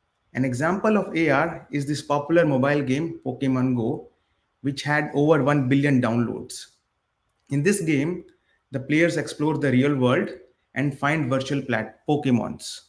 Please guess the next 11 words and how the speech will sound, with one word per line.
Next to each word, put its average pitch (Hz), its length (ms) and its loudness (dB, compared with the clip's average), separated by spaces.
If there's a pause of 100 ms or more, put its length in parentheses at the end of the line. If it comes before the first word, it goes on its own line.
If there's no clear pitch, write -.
(640)
Now, 165 260 -2
A 170 140 2
R 214 160 4
has 151 280 -4
many, 147 300 0
many 135 280 0
applications. 120 880 -6 (580)
For 147 120 -2
example, 160 680 -2 (580)
for 131 100 -4
shopping, 185 640 -2